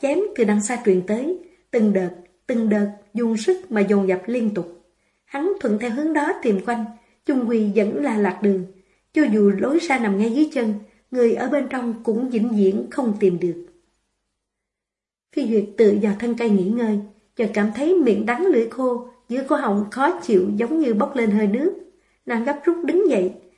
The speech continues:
vừa dặn cách ngay đó không xa, có một khe suối chảy ngang qua. Hai tay vòng trước ngực, ngồi xổm người xuống rồi lại do dự năm lần bảy lượt. Vết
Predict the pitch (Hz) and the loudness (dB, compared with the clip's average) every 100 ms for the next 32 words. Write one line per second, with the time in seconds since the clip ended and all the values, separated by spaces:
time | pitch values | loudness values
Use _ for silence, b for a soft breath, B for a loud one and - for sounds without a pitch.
0 | b 247 226 208 190 190 208 254 - 254 | b -4 0 2 0 -2 -4 -4 -4 -2
1 | 214 208 233 339 - 262 233 - 233 214 | 0 0 -4 -8 -8 -8 -6 -4 -4 -6
2 | - b b b 370 330 208 262 254 - | -10 b b b 2 2 0 -4 -6 -2
3 | 302 392 - 226 214 262 247 233 247 214 | 2 2 2 0 0 -4 -6 -4 -4 -6
4 | - _ _ _ _ - 277 262 262 254 | -10 _ _ _ _ -14 -10 -8 -4 -2
5 | 208 208 190 320 349 226 185 - b b | 2 0 2 0 2 2 0 -4 b b
6 | b 240 226 214 220 269 214 208 262 311 | b -4 -4 -2 -4 0 0 0 -2 -2
7 | 427 - - 233 233 262 247 202 202 220 | -4 -6 -2 -2 0 -2 -2 4 4 2
8 | 254 220 196 180 214 240 180 - - _ | 0 0 0 0 -2 0 -2 -4 -18 _
9 | _ _ - 311 | _ _ -4 -4